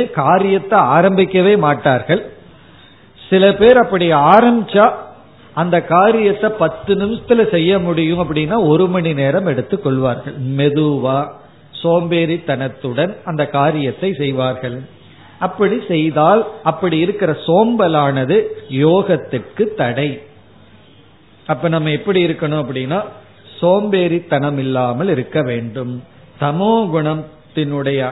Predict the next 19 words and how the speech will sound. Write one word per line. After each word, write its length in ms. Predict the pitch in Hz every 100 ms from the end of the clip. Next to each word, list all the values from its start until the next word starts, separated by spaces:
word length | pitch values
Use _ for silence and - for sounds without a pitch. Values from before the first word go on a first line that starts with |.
| - - - - - -
வசத்தில் 580 | 151 165 190 - 180
இல்லாமல் 560 | 170 139 147 131 127 175
இருக்க 280 | 123 117 180
வேண்டும். 420 | 131 120 113 120 123 - - - - - -
அடுத்த 360 | 165 208 240 240 208
கேள்வி, 340 | 185 180 180
இந்த 180 | 208 180 -
சோம்பேறித்தனம் 840 | 196 269 277 240 220 202 190 202 160
ஏன் 220 | 185 208
வருது 360 | 165 151 143 165
அப்படின்னா 420 | 156 139 135 160 196 - - _ - -
அதுக்கு 280 | 156 151 151
யோகத்துல 960 | 147 185 208 190 175 170 - 135 - 151
சொல்ற 260 | 147 151 160 135
முதல் 420 | 139 139 185 196 240 233
காரணம் 520 | 143 147 156 151 139
வந்து 320 | 139 135 196 147 156 214 - - - 117
அதிக 520 | 131 156 196 180 160 202
உணவு. 460 | 127 120 117 110